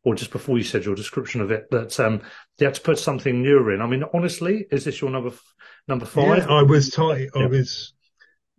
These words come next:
Speaker 1: So
Speaker 2: I was
Speaker 1: it's
Speaker 2: try-, I've been choosing literally all day between this and another,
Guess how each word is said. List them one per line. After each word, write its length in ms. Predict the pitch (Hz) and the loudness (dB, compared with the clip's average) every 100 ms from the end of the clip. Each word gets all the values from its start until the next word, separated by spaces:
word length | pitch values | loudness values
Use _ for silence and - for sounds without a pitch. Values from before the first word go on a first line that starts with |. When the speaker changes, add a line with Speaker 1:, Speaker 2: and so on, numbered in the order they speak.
| _ _ _ - _ | _ _ _ -20 _
Speaker 1:
So 340 | - - - 135 | -20 -18 -4 0
Speaker 2:
I 40 | |
was 80 | 131 | 0
Speaker 1:
it's 80 | - | -2
Speaker 2:
try-, 140 | 151 | -4
I've 120 | 143 139 | 0 2
been 140 | 135 | 2
choosing 540 | - 180 160 135 113 | 2 0 0 -2 -4
literally 340 | 117 123 - 123 | -8 -12 -6 -2
all 140 | 127 | -2
day 280 | 117 113 104 | -2 -4 -4
between 600 | 98 - 110 104 98 98 | -8 -10 -6 -6 -8 -10
this 340 | 110 110 98 | -8 -8 -10
and 180 | - 113 | -12 -12
another, 440 | 101 107 98 101 | -10 -8 -6 -8